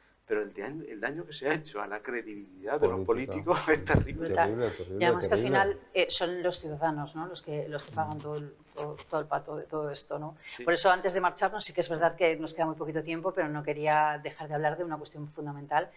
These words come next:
Speaker 3: y es la del empleo. ¿Por qué? Pues porque, entre otras muchas cosas, las personas que ahora mismo nos están viendo están diciendo, "Sí, sí, estos, estos señores, estas señoras están hablando aquí de que bien, los alicantinos y tal", pero, bueno, ¿y de lo mío qué hay, no? Vamos a hacer una pequeña valoración y,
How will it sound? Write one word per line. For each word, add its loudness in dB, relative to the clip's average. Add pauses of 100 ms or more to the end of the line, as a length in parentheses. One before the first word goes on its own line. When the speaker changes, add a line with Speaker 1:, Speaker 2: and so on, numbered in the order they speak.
(200)
Speaker 3:
y -6
es -2
la 0
del -4
empleo. -4 (360)
¿Por 6
qué? 6
Pues 0
porque, -4
entre -2
otras 2
muchas -4
cosas, -2
las -2
personas -6
que -8
ahora 0
mismo -6
nos -8
están -8
viendo -6 (380)
están -6
diciendo, -8
"Sí, -8
sí, -6
estos, -6
estos -4
señores, -6
estas -12
señoras -4
están -8
hablando -2
aquí -6
de -2
que -4
bien, -4
los -6
alicantinos -4
y -8
tal", 4
pero, 0 (220)
bueno, -2
¿y -8
de 2
lo 2
mío -6
qué -4
hay, -2
no? -14 (480)
Vamos 4
a -2
hacer -6
una 4
pequeña 2
valoración 2
y, -6